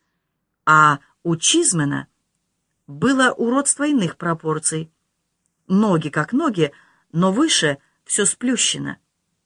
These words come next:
так что зад чуть ли не под лопатками. Фигура при его ходьбе очень напоминала ножницы.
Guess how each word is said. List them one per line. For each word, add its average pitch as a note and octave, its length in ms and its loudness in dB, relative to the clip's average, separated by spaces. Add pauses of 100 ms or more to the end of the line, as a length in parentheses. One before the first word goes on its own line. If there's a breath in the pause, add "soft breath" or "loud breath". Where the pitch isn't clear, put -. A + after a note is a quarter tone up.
(140)
так G#3 180 -2
что A#3+ 220 -2
зад F3+ 500 2 (260)
чуть - 280 -4
ли D3+ 80 -2
не D#3 80 0
под D3+ 160 -8
лопатками. D3 640 -6 (1200 loud breath)
Фигура A3+ 440 -2
при F#3+ 160 -2
его F3 160 0
ходьбе E3 580 0 (220 soft breath)
очень F#3 260 -2
напоминала F#3+ 540 0
ножницы. D3 760 -4